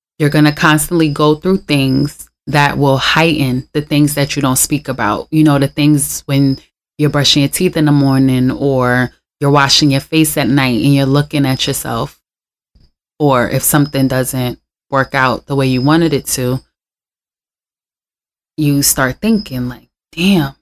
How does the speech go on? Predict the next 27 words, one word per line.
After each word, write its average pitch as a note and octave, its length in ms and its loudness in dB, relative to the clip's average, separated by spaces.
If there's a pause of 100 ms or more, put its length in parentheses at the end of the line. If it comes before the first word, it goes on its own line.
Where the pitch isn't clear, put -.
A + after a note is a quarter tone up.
(220)
you D#3+ 120 4
know, C3 300 0 (160)
what D3 160 -2
did D#3 120 0
I C#3 100 2
do C#3 220 0
wrong?" C#3+ 540 4
Or, C3+ 640 0 (180)
"I D#3+ 120 0
knew F#3 180 2
this F#3+ 220 2
wasn't D#3+ 260 0
gonna C#3+ 180 2
work." B2 340 -8 (560)
You D#3 120 2
have D#3 180 2
to D#3 140 -2
really C#3+ 720 2 (320)
get C#3+ 160 -2
away C3+ 260 0
from C3 240 -4
that A2 240 -4 (1700)
and D3 260 0 (140)
just D3 360 -2
give C#3 580 -2 (520)
positive C#3 520 0
thoughts. - 720 -8